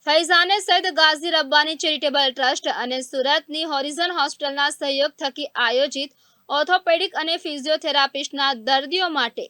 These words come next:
નિઃશુલ્ક મેડિકલ કેમ્પનું આયોજન કરાયું હતું કે જ્યાં આ કેમ્પમાં ડોક્ટર અનસ શેખ અને એમની ટીમ દ્વારા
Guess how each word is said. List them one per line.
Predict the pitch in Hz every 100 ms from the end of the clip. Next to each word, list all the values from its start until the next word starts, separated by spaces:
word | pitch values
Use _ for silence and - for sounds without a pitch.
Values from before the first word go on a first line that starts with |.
| -
નિઃશુલ્ક | 247 285 294 302 349 294
મેડિકલ | 240 269 311 359 302
કેમ્પનું | 302 277 262 285 -
આયોજન | 254 254 269 294
કરાયું | 294 254 226 226
હતું | 240 285 - _ - - _
કે | 339
જ્યાં | 349 359 392
આ | 302 339
કેમ્પમાં | 381 349 311 - 285 -
ડોક્ટર | 226 277 262 311
અનસ | - 277 285 359 -
શેખ | 311 320 -
અને | 285 277
એમની | 269 277
ટીમ | 247 294 349
દ્વારા | 302 269 262 262